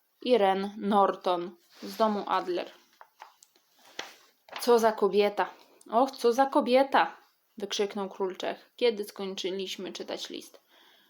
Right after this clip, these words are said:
Czyż nie mówiłem wam, jaka jest błyskotliwa i śmiała? Czyż nie byłaby wspaniałą królową? Jaka szkoda, że nie dorównuje mi poziomem. Z tego, co widziałem,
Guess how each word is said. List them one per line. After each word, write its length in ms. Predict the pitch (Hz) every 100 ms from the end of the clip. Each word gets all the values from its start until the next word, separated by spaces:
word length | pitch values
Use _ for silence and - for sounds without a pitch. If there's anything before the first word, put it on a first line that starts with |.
| _ _
Czyż 220 | 208 214
nie 120 | 226
mówiłem 500 | 233 226 294 339 277
wam, 280 | 214 220 226
jaka 340 | 214 214 220
jest 220 | 214 208 190
błyskotliwa 680 | 214 - 202 202 214 208
i 80 | 190
śmiała? 520 | - 196 175 190 302 - _ _ _ _ _ _ _ _
Czyż 220 | - 240 233
nie 360 | 240 247 240
byłaby 800 | 196 233 254 269 247 226 208 208
wspaniałą 720 | 202 - 214 208 226 262 294 285
królową? 680 | - 240 190 180 226 285 - _ _ _
Jaka 640 | 208 208 233 220 220 226
szkoda, 640 | 220 - - - 254 254 247
że 160 | 226
nie 280 | 208 208 208
dorównuje 580 | 202 196 190 196 220 214
mi 180 | 190 185
poziomem. 680 | 196 185 185 175 170 - _ _ _ _ _ _ _ _ -
Z 80 |
tego, 220 | - 285 349
co 160 | 302
widziałem, 1000 | 220 208 202 190 214 190 185 202 269 -